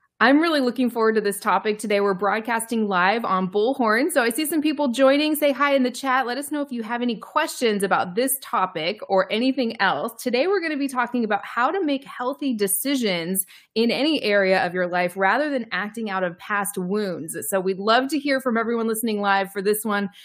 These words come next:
Do you have experiences with this? We have some great dating and relationship examples we can share, but we'd love to help you out with your personal situation. I did wanna mention you have a new book that came out this year. I included the link to that in the episode details, or if you're listening to the replay, that'll be the first link in the show notes. It's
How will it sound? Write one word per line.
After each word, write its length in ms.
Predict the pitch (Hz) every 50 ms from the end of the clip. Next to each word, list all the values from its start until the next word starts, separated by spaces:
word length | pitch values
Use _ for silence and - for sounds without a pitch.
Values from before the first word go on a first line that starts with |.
| - - - _ _
Do 80 | - 220
you 100 | 226 240
have 180 | 220 240 220 208
experiences 920 | 214 214 - - - 214 208 214 226 226 214 - 233 220 214 208 202 190
with 200 | 190 202 220 220 220 -
this? 200 | 233 220 214 220
We 140 | 214 202 208
have 160 | 214 214 202
some 160 | - - 208 185
great 320 | 185 196 202 202 180 175
dating 280 | 196 190 196 190 190 180
and 100 | 170 175
relationship 720 | 175 180 208 247 285 269 - 269 254 247 - 262 240 -
examples 580 | 233 208 208 233 226 226 220 226 220 220 202 208
we 80 | 220
can 140 | 220 226 208
share, 240 | - - 220 214 202
but 120 | 185 165
we'd 160 | - 190 190
love 400 | 185 190 202 208 208 208 208 196 196 -
to 140 | - 190 185
help 240 | 180 175 190 - -
you 120 | 180 185
out 120 | 185 175 156
with 120 | 175 170 -
your 260 | 190 190 185 208 202
personal 460 | - - 226 220 220 - 226 214 220
situation. 800 | 214 - 247 196 - 214 190 202 202 214 196 - 196 180 180 190 - -
I 140 | 240 269
did 200 | 247 220 277 294
wanna 160 | 285 311 302 285
mention 360 | 269 277 277 269 277 240 220
you 100 | 233 226
have 160 | 220 262 254
a 60 | 247
new 180 | 220 226 254 262
book 300 | 226 226 226 226 220 -
that 120 | 202 -
came 240 | - - 214 208 190
out 180 | 180 170 170 175
this 220 | 214 220 214 -
year. 480 | 185 180 190 214 208 196 180 165 147 -
I 80 | - 180
included 560 | 185 190 202 - - - 254 254 262 285 240
the 100 | 220 214
link 300 | 202 208 220 254 269 269
to 100 | - 285
that 220 | 220 196 175 170 -
in 140 | 202 190
the 60 | 196 170
episode 440 | 160 190 208 202 - 208 190 185
details, 580 | 170 190 202 190 196 226 226 233 240 262 302 277
or 160 | - - 185
if 80 | 185 185
you're 100 | 214 202
listening 340 | 214 214 214 - 226 214 196
to 80 | - 185
the 80 | 185
replay, 440 | 180 180 202 214 214 220 - 208 196
that'll 220 | 190 185 180 190
be 220 | 185 190 196 190 175
the 100 | 175 170
first 360 | - - 285 311 349 339 - -
link 220 | 294 285 285 262
in 140 | - 226 220
the 60 | 220
show 280 | 214 - - 262 240 240
notes. 360 | 226 220 220 226 233 247 -
It's 180 | - 190 185